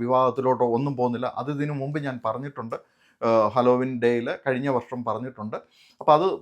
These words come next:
വ-, വാച്ച് ചെയ്താൽ മതി നിങ്ങൾക്ക് പോകുന്നത്. നമ്മളിനിയും ഷോപ്പുകളിലേക്കാണ്. ഷോപ്പുകളിൽ എന്തൊക്കെ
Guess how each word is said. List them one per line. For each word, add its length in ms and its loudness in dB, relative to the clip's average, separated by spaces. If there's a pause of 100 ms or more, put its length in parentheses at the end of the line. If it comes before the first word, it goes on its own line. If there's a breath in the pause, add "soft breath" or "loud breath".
വ-, 200 -2
വാച്ച് 200 4
ചെയ്താൽ 300 4
മതി 160 0 (120)
നിങ്ങൾക്ക് 260 0
പോകുന്നത്. 360 -2
നമ്മളിനിയും 400 2 (360)
ഷോപ്പുകളിലേക്കാണ്. 920 6
ഷോപ്പുകളിൽ 440 4
എന്തൊക്കെ 260 0